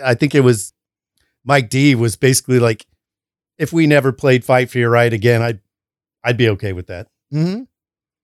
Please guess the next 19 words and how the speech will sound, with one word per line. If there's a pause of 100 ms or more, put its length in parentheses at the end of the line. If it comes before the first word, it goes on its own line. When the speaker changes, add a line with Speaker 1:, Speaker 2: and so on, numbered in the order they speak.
(140)
Speaker 2:
'Cause
they
were
talking
about
how
it's
real.
I
mean,
that
song, (320)
while
it
was
their
big
hit,
wasn't